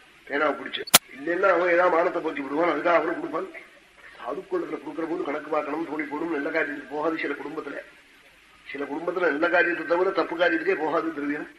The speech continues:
அது ஒரு புண்ணிய குடும்பம். சில குடும்பத்துல போக்கிரி சாத்திரிகளுக்கு தான் போகும். சாதுக்களுக்கு கொடுக்கற போது கணக்கு பார்ப்பன், ஆண்டாம் விடுவோம், அப்படி தோணி போயிடும். அந்த தோத்தம் தான் தோணப்படாது. அதுக்காக தான் ஆச்சாரியால் சொல்ற போது அக்ஷய வட்டவருஷம் விட்டாள்.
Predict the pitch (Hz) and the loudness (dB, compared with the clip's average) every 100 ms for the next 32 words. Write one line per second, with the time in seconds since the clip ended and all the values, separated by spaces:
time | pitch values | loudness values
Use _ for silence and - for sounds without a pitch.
0 | - - - - 170 175 143 160 170 139 | -20 -20 -20 -6 -2 0 0 -2 -2 -4
1 | 127 135 165 - - - - - - 147 | -6 -6 -8 -12 -20 -20 -20 -20 -8 -2
2 | 156 147 175 - 196 147 185 185 180 175 | 0 0 -4 -2 -2 -2 -4 -2 2 2
3 | 170 170 165 165 180 185 170 160 190 156 | 4 2 2 2 2 2 2 -2 -2 2
4 | 143 185 - 175 156 143 156 165 151 165 | 2 2 -2 -8 -8 -12 -8 -4 -4 -2
5 | 165 160 143 143 135 180 175 - - - | -2 -4 -4 -4 -4 -4 -6 -10 -20 -20
6 | - 139 139 143 135 123 156 156 113 127 | -4 -2 0 0 -2 -4 -4 -4 -6 -8
7 | 151 127 127 170 - - - - - 247 | -6 -6 -8 -8 -14 -20 -20 -18 -14 -12
8 | 254 - 127 - 131 - 151 170 - 139 | -12 -8 -8 -8 -8 -4 -2 -2 -2 -4
9 | 151 151 143 190 - - - - 120 156 | -2 0 0 -2 -8 -16 -16 -12 -8 -6
10 | 156 131 143 143 147 139 123 135 131 160 | -4 -2 -2 0 2 2 -2 -6 -4 -4
11 | 170 - - - - - - - - 165 | -6 -8 -20 -20 -20 -20 -18 -8 0 0
12 | 160 - 160 170 - 165 165 - - | 0 -4 -4 -4 -2 -2 -2 -4 -4